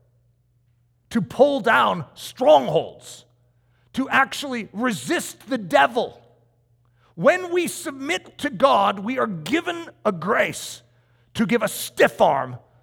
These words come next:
to the devil. And even when we've pushed the mobilization button, we can repent and say, "Lord, that was wrong for me to push that. I shouldn't be invading neutral Belgium."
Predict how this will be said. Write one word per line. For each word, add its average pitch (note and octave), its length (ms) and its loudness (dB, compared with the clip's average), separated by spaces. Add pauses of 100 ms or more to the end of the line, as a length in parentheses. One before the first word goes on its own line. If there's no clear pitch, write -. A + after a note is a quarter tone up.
(260)
to E3+ 140 -8
the C3+ 100 -6
devil. G2 440 -4 (760)
And A3+ 220 -2
even E4 480 -4
when C#4+ 240 4
we've C4 220 -4
pushed - 300 -4
the A#3 100 -2
mobilization G#3 840 0
button, C#3 460 -4 (720)
we G#3+ 240 0
can D4 480 -4
repent - 760 -4 (560)
and E3 160 -6
say, F3+ 160 -2
"Lord, F#3 460 -2 (1600)
that G3 160 -2
was G3+ 140 -2
wrong F#3 280 -2
for D#3 120 -12
me C#3 120 -8
to A#2 60 -10
push A2+ 300 -10
that. C#3+ 220 -10 (440)
I F3 120 0
shouldn't A#3 440 -8
be F#3 140 -4
invading C#3+ 540 -4
neutral B2+ 340 -8
Belgium." G#2+ 540 -8